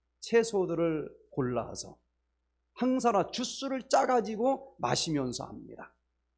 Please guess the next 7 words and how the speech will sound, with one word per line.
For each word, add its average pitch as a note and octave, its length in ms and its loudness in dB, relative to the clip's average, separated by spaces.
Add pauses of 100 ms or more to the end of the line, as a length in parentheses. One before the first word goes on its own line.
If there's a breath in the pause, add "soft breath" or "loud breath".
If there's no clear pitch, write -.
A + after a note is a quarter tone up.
(140)
예? E3+ 100 -6 (400)
디톡스 C4 380 0
할 A3 160 2
때 A3 100 2
밥은 G#3 400 6
먹지 A3 300 4
않지만 E3 680 -2